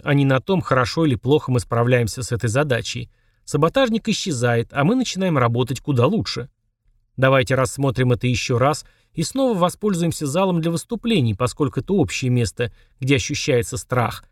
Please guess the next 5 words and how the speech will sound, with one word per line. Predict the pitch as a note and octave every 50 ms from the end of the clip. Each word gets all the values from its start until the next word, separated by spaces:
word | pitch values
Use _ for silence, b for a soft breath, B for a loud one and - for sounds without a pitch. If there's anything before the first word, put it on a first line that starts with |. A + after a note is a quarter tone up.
| _ _ _ _
а | - C3 C3 A#2+
саботажник | - - C3 B2+ B2 A2+ - F3 F#3 F3 D3 E3 B2
заставляет | A#2 A#2 G2 - B2+ A#2+ A#2+ A#2+ B2 C3+ D3 - C#3
услышать | C3 G#2 - B2+ A#2+ G#2 - G#2+ F#2
себя. | - - G#3 F3+ - - -